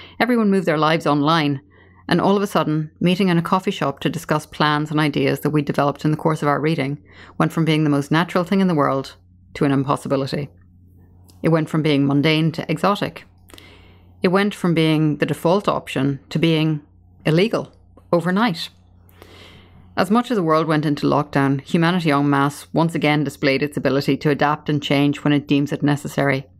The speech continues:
And so, my Zoom account, I had one before lockdown, <laughs> it got repurposed yet again. Honestly, there's no shortage of variety on my Zoom account. It's had everything from international coaching sessions and trainings to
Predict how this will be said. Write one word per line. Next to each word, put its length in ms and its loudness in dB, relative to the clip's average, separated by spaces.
And 140 0
so, 420 0
my 160 2
Zoom 220 2
account, 420 -2
I 60 2
had 200 -2
one 100 -2
before 300 -4
lockdown, 500 -4
<laughs> 720 -2
it 140 0
got 160 0
repurposed 560 -2
yet 200 2
again. 340 0
Honestly, 360 0
there's 260 0
no 160 4
shortage 440 0
of 160 0
variety 460 2
on 120 2
my 160 2
Zoom 200 2
account. 520 0
It's 140 -2
had 140 0
everything 380 0
from 280 -2
international 540 0
coaching 340 -2
sessions 400 0
and 120 0
trainings 580 0
to 560 0